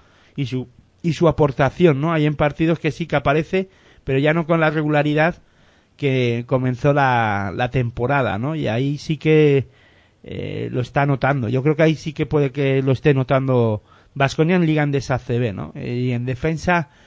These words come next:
to-, todavía está, sigue siendo un jugador importante, Caseo, ¿no? Eh, roba balones, también es el que más, más asistencias ha dado en el partido, pero en aportación de anotación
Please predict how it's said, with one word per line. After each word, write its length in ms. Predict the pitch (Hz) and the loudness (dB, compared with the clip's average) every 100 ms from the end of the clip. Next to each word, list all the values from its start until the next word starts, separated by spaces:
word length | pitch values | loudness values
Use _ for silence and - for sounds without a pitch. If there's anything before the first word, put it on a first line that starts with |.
| _ _ | _ _
to-, 300 | 151 147 120 | 4 4 2
todavía 400 | 151 135 139 151 | 0 2 2 0
está, 240 | 151 160 | 0 -2
sigue 420 | - 143 - 165 | -2 -10 -2 0
siendo 300 | 156 170 160 | 0 0 2
un 80 | 160 | 0
jugador 500 | - 156 147 151 160 | 0 2 4 4 2
importante, 720 | 170 147 135 117 - 160 143 | 0 0 0 0 -2 -2 -2
Caseo, 480 | 120 123 - 165 117 | -2 -4 0 0 0
¿no? 260 | 117 151 135 | -2 -6 -4
Eh, 280 | 117 117 113 | -6 -6 -4
roba 260 | 131 139 | -2 0
balones, 640 | 127 135 156 151 156 156 - _ _ - - - _ - - - | 0 0 0 0 -2 -4 -6 _ _ -20 -20 -20 _ -20 -20 -12
también 320 | - 139 147 | -2 2 2
es 100 | 151 156 | 2 -2
el 100 | 135 | 0
que 80 | |
más, 420 | 147 139 139 135 143 | 0 2 0 -2 -4
más 640 | 147 135 139 139 143 143 | -6 -6 -6 -4 -4 -2
asistencias 680 | 135 131 - 143 131 139 123 | -4 -6 -4 -4 -2 -4 -2
ha 60 | 131 | -2
dado 200 | 131 127 | 0 -2
en 80 | |
el 80 | 127 | -4
partido, 640 | 120 127 127 165 170 180 185 _ _ - - | 0 0 0 2 4 2 0 _ _ -20 -8
pero 260 | - 143 139 | 0 2 2
en 120 | 139 | 0
aportación 1400 | 131 143 131 - - 160 170 165 165 165 160 156 151 151 | -2 -2 0 -2 0 2 4 2 0 -4 -6 -6 -8 -6
de 120 | 151 | 0
anotación 800 | 151 147 151 147 - 160 170 175 | 2 2 2 0 0 0 0 -2